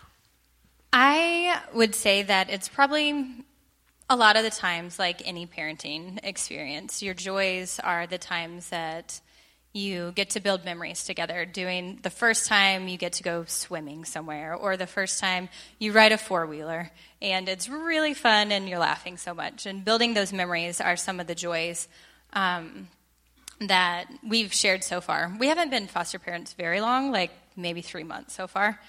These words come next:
So, um, those are a few of the joys that we've experienced this far. Um, some challenges can be learning how to help kids through their pain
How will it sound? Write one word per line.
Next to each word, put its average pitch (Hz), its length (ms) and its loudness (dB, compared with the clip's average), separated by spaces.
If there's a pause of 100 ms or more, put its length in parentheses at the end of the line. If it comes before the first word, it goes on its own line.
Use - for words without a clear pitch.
(240)
So, 208 480 4 (120)
um, 175 580 -2 (1200)
those 254 300 4
are 233 100 8
a 196 60 6
few 208 400 0 (200)
of 185 200 -4
the 185 80 -2
joys 165 460 -2
that 180 160 0
we've 170 200 -8
experienced 160 600 -10
this 160 240 -6
far. - 340 -4 (460)
Um, 190 600 2
some 247 220 -2
challenges 226 800 2
can 190 380 -4
be 175 560 -6 (720)
learning 190 680 -2
how 175 240 0
to 175 160 -8
help 170 360 -6
kids 175 400 -8
through 180 260 -10
their 170 140 -6
pain - 420 -10